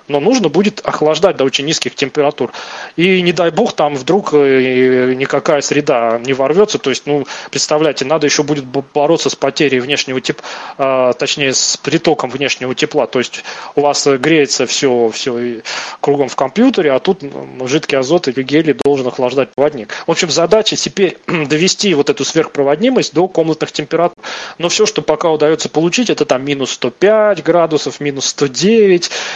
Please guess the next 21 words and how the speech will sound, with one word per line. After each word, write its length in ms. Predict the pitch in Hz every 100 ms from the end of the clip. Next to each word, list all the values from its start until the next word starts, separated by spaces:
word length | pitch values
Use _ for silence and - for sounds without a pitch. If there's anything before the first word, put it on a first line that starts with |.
| -
ну 100 | 196
и 60 |
так 220 | 233 180 165
далее. 220 | 147 131 - -
И 60 | -
как 260 | 240 -
это 160 | - -
получается? 680 | 151 170 170 151 117 -
А 140 | - 151
это 160 | 190
получается 500 | 147 180 175 180 156
как 200 | - 147
раз 160 | 165 165
тем, 180 | 233 254
что, 480 | - 170 156 143 139
э, 520 | 143 151 147 139 139
фундаментальные 800 | 123 160 160 160 165 175 147 135
физики 400 | - 165 135 -
и 40 |
химики, 440 | 127 - 262 202 -
они 340 | 117 147 190